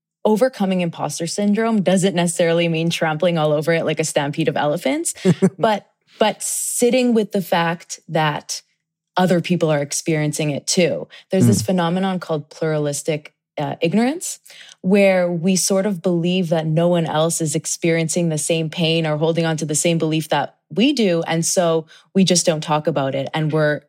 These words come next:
Speaker 1: in the dark about how other people are experiencing their own feelings of,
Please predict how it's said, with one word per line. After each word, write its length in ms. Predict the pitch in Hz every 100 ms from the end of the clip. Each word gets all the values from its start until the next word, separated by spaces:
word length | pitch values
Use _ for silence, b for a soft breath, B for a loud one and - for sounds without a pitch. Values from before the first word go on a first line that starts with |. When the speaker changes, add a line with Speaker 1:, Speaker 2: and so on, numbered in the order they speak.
| _ _ _ _
Speaker 1:
in 160 | 190 175
the 100 | 160
dark 360 | 156 143 139
about 320 | - 151 139 165
how 360 | 156 147 143 143 B B
other 220 | - 190 175
people 300 | 190 170 156
are 100 | 147
experiencing 720 | 135 - 160 151 147 156 151
their 180 | 147
own 140 | 143 143
feelings 360 | 156 143 139
of, 220 | 143 135